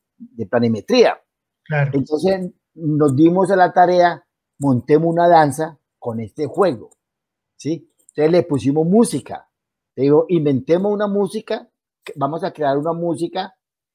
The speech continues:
Speaker 1: que tenga el ritmo, que identifique la región y que sea una música como huascas, esa música de carrilera, ¿sí? Como de esa, eh, música que identifique la región. Entonces le dicim-, se, se le dijo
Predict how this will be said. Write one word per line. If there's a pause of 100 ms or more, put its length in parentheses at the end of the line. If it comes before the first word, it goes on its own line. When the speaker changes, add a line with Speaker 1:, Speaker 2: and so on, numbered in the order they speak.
Speaker 1:
que
tenga
el
ritmo,
que
identifique
la
región (360)
y
que
sea
una
música
como
huascas, (320)
esa
música
de
carrilera, (340)
¿sí?
Como
de
esa, (380)
eh,
música (140)
que
identifique
la
región. (320)
Entonces
le
dicim-, (360)
se,
se
le
dijo